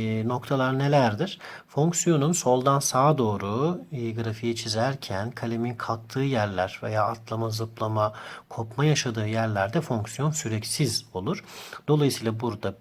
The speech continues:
bir, e, iki noktası ve dört noktasında fonksiyonunuz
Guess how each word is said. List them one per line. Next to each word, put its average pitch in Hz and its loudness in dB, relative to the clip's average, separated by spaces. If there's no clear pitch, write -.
bir, 127 2
e, 107 -2
iki 110 -2
noktası 160 4
ve 110 -2
dört 170 6
noktasında 113 0
fonksiyonunuz 117 0